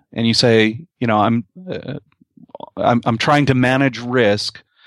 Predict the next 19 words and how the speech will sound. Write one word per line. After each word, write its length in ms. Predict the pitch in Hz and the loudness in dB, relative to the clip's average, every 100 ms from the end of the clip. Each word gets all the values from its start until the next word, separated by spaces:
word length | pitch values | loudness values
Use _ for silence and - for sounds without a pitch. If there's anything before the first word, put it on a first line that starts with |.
| _ _ | _ _
by 140 | 113 110 | 0 2
applying 540 | 107 - 120 117 113 | 0 -4 -2 -2 -2
technology, 720 | 110 - 113 127 101 85 87 _ _ _ _ _ - | -6 -2 0 2 0 -4 -12 _ _ _ _ _ -8
and 400 | 117 107 104 104 | -4 0 0 0
I 100 | 113 | -2
just 180 | 110 113 | -2 0
need 180 | 123 117 | -2 -2
to 80 | 120 | -2
make 300 | 110 107 - | -2 -2 -2
those 280 | 110 107 | 0 -2
numbers 320 | 107 104 107 101 | -2 -2 -2 -2
balance 520 | - 117 147 104 104 | 0 2 2 0 -4
so 180 | - 104 | -4 -2
that 140 | 101 | 0
we 80 | 110 | 0
have 120 | 110 | -2
a 60 | 107 | -2
profitable 480 | 110 107 110 104 | -2 -2 -4 -6
business." 480 | 104 147 - - - | -4 -6 -6 -12 -14